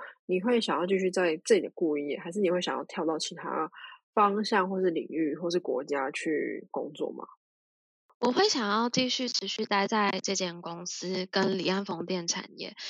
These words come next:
Speaker 2: 因为我本身读这个硕士就是为了要去深化自己的能力跟知识，像是仲裁这个东西是我在大学完全没有接触过的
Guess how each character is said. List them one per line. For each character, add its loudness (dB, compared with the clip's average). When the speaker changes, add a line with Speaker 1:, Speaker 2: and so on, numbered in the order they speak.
Speaker 2:
因 2
为 4
我 0
本 -2
身 -2
读 -2
这 4
个 2
硕 0
士 0
就 2
是 0
为 4
了 4
要 2
去 -6
深 -2
化 2
自 -4
己 -2
的 -6
能 -6
力 -2
跟 -6
知 -2
识， 2
像 0
是 -2
仲 -2
裁 -6
这 -4
个 0
东 -6
西 -2
是 -2
我 -8
在 -8
大 -8
学 -6
完 -12
全 -4
没 -8
有 -8
接 -4
触 -12
过 -6
的 -10